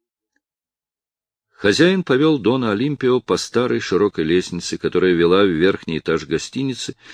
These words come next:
производившей неприятное впечатление своими сводами, арками, длинными коридорами, столбами и нишами. Необыкновенно толстые стены и всё массивное древнее строение было ещё крепко,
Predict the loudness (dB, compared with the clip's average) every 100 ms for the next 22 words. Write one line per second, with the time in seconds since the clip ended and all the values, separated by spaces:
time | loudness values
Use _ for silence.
0 | -18 -2 2 4 4 2 2 -4 -4 -4
1 | -4 -4 -2 -4 -4 -6 -6 -8 -8 -2
2 | 0 0 -2 -2 -2 -2 -4 -4 0 0
3 | 0 -2 -4 -4 -2 -2 -2 -4 -4 -4
4 | -4 -2 -2 -4 -6 -6 -4 2 4 4
5 | 0 -6 -4 -4 -2 -2 0 0 -4 _
6 | _ _ -8 -4 -2 -2 -2 -4 -10 -10
7 | -12 -14 _ _ _ _ _ _ _ _
8 | _ -6 -2 -2 -2 -2 0 -2 2 2
9 | 0 -4 -4 -4 -6 -2 0 -2 -6 _
10 | _ -6 -4 -2 2 2 2 -4 -4 -2
11 | -2 -2 -2 2 2 2 -4 -6 -4 0
12 | 0 0 0 0 0 -2 -4 -4 -2 0
13 | -2 -4 -8